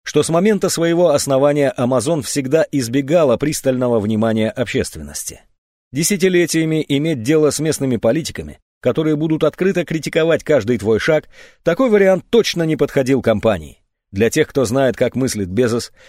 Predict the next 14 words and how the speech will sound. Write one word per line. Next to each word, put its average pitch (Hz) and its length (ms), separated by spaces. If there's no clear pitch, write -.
не 196 140
было 190 180
ничего 196 500
удивительного 123 720
в - 80
том, - 260
что 170 280
он 214 140
так 196 240
быстро 165 380
отказался 151 720
от - 240
нью-йоркской 127 500
сделки. 98 500